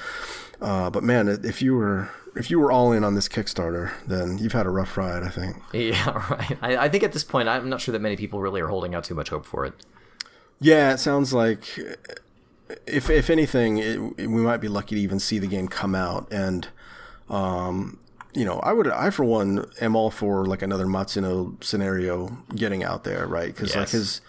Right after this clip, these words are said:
Speaker 1: his game stories are, if, if nothing else, very interesting. So
Speaker 2: Absolutely.
Speaker 1: um,
Speaker 2: Nothing else like it.
Speaker 1: Yeah. Uh, and what's this?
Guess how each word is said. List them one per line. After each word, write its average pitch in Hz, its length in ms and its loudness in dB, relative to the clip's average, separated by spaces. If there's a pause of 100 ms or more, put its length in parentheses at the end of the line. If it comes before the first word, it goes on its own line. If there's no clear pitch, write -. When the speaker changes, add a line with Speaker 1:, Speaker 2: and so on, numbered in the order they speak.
(340)
Speaker 1:
his 131 180 4
game 107 260 2
stories 98 420 0
are, 92 300 0
if, - 180 -4 (200)
if 131 120 -6
nothing 147 240 4
else, 101 240 2
very 101 240 2
interesting. 92 600 -6
So - 160 -2
Speaker 2:
Absolutely. 87 580 -4 (480)
Speaker 1:
um, 90 400 -4
Speaker 2:
Nothing 113 200 -2
else 113 180 -2
like 80 180 -4
it. - 80 -12 (380)
Speaker 1:
Yeah. 95 320 0 (800)
Uh, 110 760 2
and 143 1080 2
what's 135 260 0
this? 110 460 0